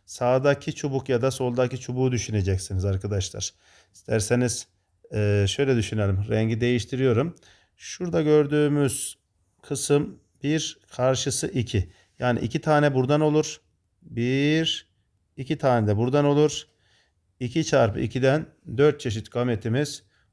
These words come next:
oluşur. Crossing over varsa hiç bunlarla uğraşmayız. Direkt heterozigotu sayarız. Bir, iki, üç, dört, beş. Beş heterozigot olduğuna göre iki üzeri n formülünde n dediğimiz heterozigot sayısı iki üzeri beş ne yapar abicim?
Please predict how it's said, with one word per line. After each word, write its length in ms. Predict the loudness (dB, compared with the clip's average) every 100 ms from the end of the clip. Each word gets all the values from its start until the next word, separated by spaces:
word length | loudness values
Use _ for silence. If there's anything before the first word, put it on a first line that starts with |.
| _
oluşur. 480 | -2 0 -2 -6 -8 _ _ _
Crossing 460 | 0 0 0 -2 0
over 300 | 2 4 2
varsa 400 | 4 4 2 -2
hiç 160 | -6 -4
bunlarla 380 | 0 2 2
uğraşmayız. 600 | 2 2 0 -2 -8 -4
Direkt 240 | 0 0 0
heterozigotu 580 | -2 0 0 0 -2 -2
sayarız. 500 | -2 0 -2 -4 -2
Bir, 360 | -2 -2 -8 _ _ _ _
iki, 480 | -8 -2 0 0 -2 _ -4
üç, 360 | -2 -2 -8 -20 _ _ -2
dört, 380 | 2 2 0 _ _ _ _
beş. 340 | -2 -2 -2 -2
Beş 220 | -2 -2
heterozigot 560 | 0 0 2 0 0
olduğuna 340 | 0 0 0 2
göre 200 | 0 0
iki 260 | -6 -8 -4
üzeri 460 | -2 0 0 0 0
n 180 | -2
formülünde 760 | -2 -2 0 0 2 2 0 -4 _ _ _ _
n 220 | -2 0
dediğimiz 380 | 0 2 0 0
heterozigot 540 | 0 2 0 2 0
sayısı 340 | 0 0 0 -2
iki 320 | -4 -6 -6
üzeri 300 | -2 0 2
beş 260 | 0 -2 -4
ne 60 |
yapar 300 | -4 -2 0
abicim? 440 | 2 0 0 -4